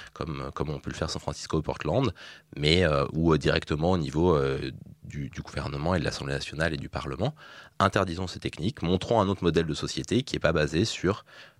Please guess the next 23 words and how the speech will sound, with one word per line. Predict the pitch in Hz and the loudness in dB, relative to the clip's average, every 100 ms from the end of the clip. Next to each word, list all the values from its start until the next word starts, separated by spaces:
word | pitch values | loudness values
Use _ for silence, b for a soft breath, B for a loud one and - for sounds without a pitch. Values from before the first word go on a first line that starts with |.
| - | -2
euh, | 76 67 | 0 0
la | 71 | 0
remise | 71 76 78 | 0 -2 -6
en | 76 | -4
cause | 85 98 | 0 2
de | 73 | 2
la | |
vie | 71 | 0
privée, | 76 - - 85 | -4 -6 0 2
euh, | 90 | 2
partout | 71 - 95 | -2 -4 -2
et | |
tout | - | -2
le | 71 | -4
temps. | 71 87 | -6 -8
Et | |
sur | - - | -10 -2
ça, | 87 92 76 | 2 4 2
cette, | - - - | -4 -10 -8
euh, | - 76 - | -10 -10 -10
le, | 71 71 - | -6 -6 -8
la, | - | -12
la | 82 | -12